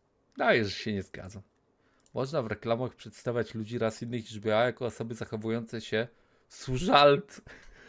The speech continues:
służalczo wobec białych. Czy można w reklamach? W dzisiejszych czasach chyba nie. Siłady, bo witam.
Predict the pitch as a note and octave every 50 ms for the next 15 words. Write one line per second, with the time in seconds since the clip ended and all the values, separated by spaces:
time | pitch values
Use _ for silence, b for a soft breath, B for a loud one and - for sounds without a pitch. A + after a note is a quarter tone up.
0 | B B A#2+ F#2 B _ _ - - - - C3+ B2+ A2+ G#2+ B2+ C3 C#3 D3+ E3
1 | D#3+ - - D#3+ C#3 A#2+ B2+ C3 C3 C#3 C3 A#2 A#2 A2+ A2+ B2 B2 A#2 A2+ A2
2 | A#2+ A#2 - _ - - _ - - C3 B2+ C3 C3 C3 B2+ A2+ A2 A2+ A#2+ A#2+
3 | C3 D3+ E3 D#3 C#3 A#2 A2 A#2 A#2+ - - B2 A#2+ A2+ G#2 A2 A2+ B2+ D3+ -
4 | - _ _ b b b b B2 A2+ A2 A2+ G#2+ C3 B2+ A2+ - C3+ B2 - C3
5 | A#2+ A2 - A#2+ - - C3 A2 A#2+ A#2+ C3 D#3 C#3 A#2+ G#2+ G2+ F#2+ - _ _
6 | _ _ _ _ - - F#3+ G3 E3 C3+ A#2+ A2+ A2+ A2 G#2 G#2 A#2+ A#2+ C#3+ D3+
7 | - - G#2 G2+ A#2